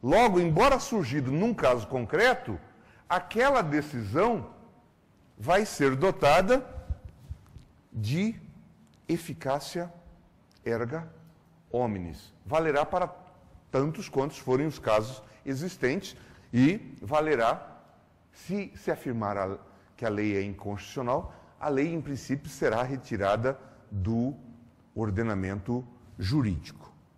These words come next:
Então, então, tá claro isto, né? Agora, e se o juiz entender que a lei não é inconstitucional? Nós vimos a primeira hipótese.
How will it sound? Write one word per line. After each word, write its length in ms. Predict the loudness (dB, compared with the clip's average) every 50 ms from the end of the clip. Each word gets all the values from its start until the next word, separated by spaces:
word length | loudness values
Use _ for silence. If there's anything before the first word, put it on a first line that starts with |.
| _ _ _
Então, 260 | 0 2 2 0 -2 -8 -14 -18 -20 -20 _ _ _ _ _
então, 160 | -10 -10 -8
tá 120 | -6 -8 -6
claro 380 | -2 2 4 6 6 6 6
isto, 280 | 4 2 0 -4 -6 -4
né? 180 | -2 -2 -4 -4 -8 -10 -8
Agora, 360 | -6 -2 2 2 2 2 0 -4 -12 -14 -6
e 100 | -6 -4
se 160 | -4 0 2 2
o 80 | 2
juiz 560 | 4 2 2 2 2 2 0 -2 -4 -10 -16 -20 -20 -20 -10 -6
entender 680 | -4 -4 -4 -2 -4 -2 -2 -2 0 0 0 0 0 -4 -8 -16 -20 -20 -20 -20 -20 _ _ _ _ _ _
que 100 | -14 -10
a 80 | -10 -8
lei 400 | -6 -4 -4 -4 -4 -4 -6 -8 -4
não 360 | -2 -2 0 0 0 0 0
é 100 | 0 0
inconstitucional? 920 | 0 -2 -4 -6 -6 -6 -6 -8 -10 -10 -10 -8 -8 -8 -8 -10 -14 -18 -20 _ _ _ _ _ _ _ _ _ _ _ _ _ _ _ _ _ _ _ _ _ _ _ _ _ _ _ _ _ _ _ _ -6
Nós 160 | -6 -4 -2
vimos 220 | -2 -2 0 0 0
a 80 | 0
primeira 300 | 0 0 0 0 0 0
hipótese. 460 | 0 0 0 0 0 -2 -6 -14 -18